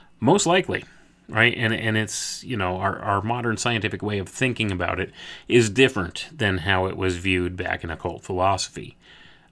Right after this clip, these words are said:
Uh, but I think it's part and parcel of the same thing. And it's all just a, a variation of degrees here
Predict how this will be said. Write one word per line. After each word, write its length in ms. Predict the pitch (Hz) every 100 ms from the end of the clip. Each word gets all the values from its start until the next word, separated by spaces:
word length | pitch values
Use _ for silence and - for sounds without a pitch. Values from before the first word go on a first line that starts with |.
| -
Uh, 200 | 90 90
but 180 | 92 85
I 120 | 113
think 160 | 165 170
it's 100 | -
part 260 | 110 95
and 100 | 82
parcel 360 | 92 80 87 80
of 100 | 85
the 100 | 87
same 260 | - 80
thing. 300 | 76 - 80 - - - 107
And 120 | 98
it's 160 | 95
all 160 | 107 95
just 220 | 90 -
a, 260 | 87 85 -
a 40 |
variation 560 | 80 87 85 85 - 85
of 100 | 80
degrees 460 | 87 90 85 80
here 300 | - - -